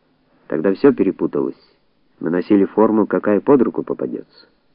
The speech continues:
Значки в петлицах были редкостью». Престон с Вильяном сердечно поблагодарили его и вернулись в приторию, снова в подвал на Визаджи-стрит.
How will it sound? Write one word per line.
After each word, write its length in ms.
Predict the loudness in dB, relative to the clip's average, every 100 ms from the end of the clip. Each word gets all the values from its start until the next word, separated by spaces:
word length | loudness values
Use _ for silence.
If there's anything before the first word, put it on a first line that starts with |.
| _ _ _ -10
Значки 420 | -4 -2 2 2
в 80 | 2
петлицах 680 | 0 2 2 2 -2 -4 -20 _
были 180 | -4 0
редкостью». 600 | 4 2 0 -12 _ _ _ _ _ _ _ _ _ _ _ _
Престон 560 | 2 2 2 2 2 2
с 220 | -4 -6
Вильяном 560 | 2 2 4 0 0 -2
сердечно 600 | -2 0 2 0 -2 -4
поблагодарили 800 | -2 -2 -2 -2 0 4 6 6
его 380 | 4 6 4 4
и 140 | 2 2
вернулись 560 | 2 0 2 2 0
в 240 | -8 -20 -10
приторию, 640 | -10 0 4 4 4 2 -2 -6
снова 320 | 2 2 2
в 100 | -2
подвал 560 | -4 -4 0 2 2
на 220 | 2 0 -2
Визаджи-стрит. 1000 | 0 0 2 0 -2 -6 -6 -14 -14